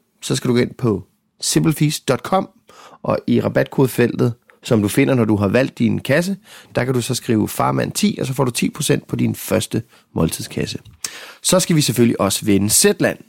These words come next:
som er mit favoritmedie. Det er velskrevne artikler, fede emner, coronaoverblik i, i disse tider, to gange om dagen. Det er skidegodt.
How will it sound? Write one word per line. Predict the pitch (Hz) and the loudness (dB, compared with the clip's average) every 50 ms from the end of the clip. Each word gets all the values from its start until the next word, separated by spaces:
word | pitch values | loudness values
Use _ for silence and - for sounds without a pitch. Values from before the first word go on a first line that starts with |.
| _ - | _ -6
som | - - 113 104 - - | -2 0 0 0 0 0
er | - 104 113 117 113 - _ - - - - _ - | -2 -2 -2 -2 -4 -6 _ -20 -20 -20 -6 _ 4
mit | 240 269 - 196 - - | 4 4 4 0 -6 -12
favoritmedie. | - - - 208 196 170 143 117 - - 98 90 - - - - 87 87 _ _ - - | -6 -2 2 2 4 4 2 2 2 2 0 0 0 -2 -4 -4 -4 -4 _ _ 0 4
Det | 175 175 180 - | 4 6 6 4
er | - 98 107 98 95 - _ _ _ _ _ _ _ _ - | 2 0 0 -2 -4 -6 _ _ _ _ _ _ _ _ -4
velskrevne | - - 165 180 196 202 - - 135 120 110 98 87 | 0 2 4 4 4 4 2 2 2 2 2 2 0
artikler, | - - - - 170 170 156 175 170 165 160 - _ _ - - - _ - | -4 -4 0 2 2 4 4 4 2 2 2 -2 _ _ -20 -20 -20 _ -4
fede | - - 180 175 165 131 101 87 | 2 6 8 8 8 6 6 4
emner, | 101 107 123 143 151 151 151 147 - - _ - - - - - _ - - - | 4 4 4 4 4 2 2 0 -4 -14 _ -20 -20 -20 -20 -20 _ -16 -4 0
coronaoverblik | - 170 147 170 185 196 196 185 175 165 135 135 123 113 107 | 2 4 6 6 6 6 6 6 4 4 4 4 2 2 2
i, | 107 107 117 | 2 2 0
i | 110 - - 120 | 2 2 2 2
disse | 110 - 127 127 - 135 117 | 4 4 2 0 0 -2 0
tider, | - 156 165 175 180 | 2 4 6 6 4
to | 175 - - 117 | 2 0 -2 -2
gange | - 78 65 64 | 0 -2 -6 -4
om | - | -2
dagen. | - 151 185 190 180 175 175 160 _ - - - - - _ _ - - | 0 0 0 0 0 -2 -4 -6 _ -16 -20 -20 -20 -20 _ _ 2 4
Det | 165 | 4
er | 156 | 4
skidegodt. | - 143 131 127 110 98 80 - - | 4 4 4 4 4 2 -2 -4 -8